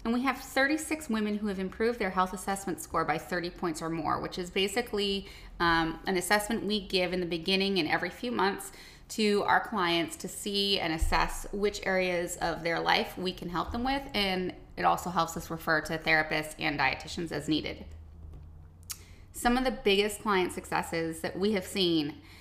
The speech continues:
have been in the face of extreme adversity. We've seen young girls overcome the unthinkable.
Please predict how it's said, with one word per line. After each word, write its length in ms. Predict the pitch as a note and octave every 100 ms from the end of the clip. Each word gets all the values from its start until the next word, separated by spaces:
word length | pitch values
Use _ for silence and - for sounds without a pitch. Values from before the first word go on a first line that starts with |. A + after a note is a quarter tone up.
| - - - - - - -
have 320 | - A3+ F#3+
been 260 | - G#3+ C4
in 140 | A3
the 80 | G#3
face 320 | G3 G#3+ G3+
of 140 | - E3
extreme 440 | D#3+ - G3+ F#3+
adversity. 800 | E3+ D#3 D#3 E3 - - - F#3 -
We've 260 | - G#3+ A3+
seen 380 | - B3+ B3 G#3
young 300 | F#3 F#3+ G3+
girls 420 | F3 F3 D#3 -
overcome 480 | F#3 F3+ F#3+ G#3+ G3
the 140 | F#3
unthinkable. 680 | E3 F3 F3+ F3 - - -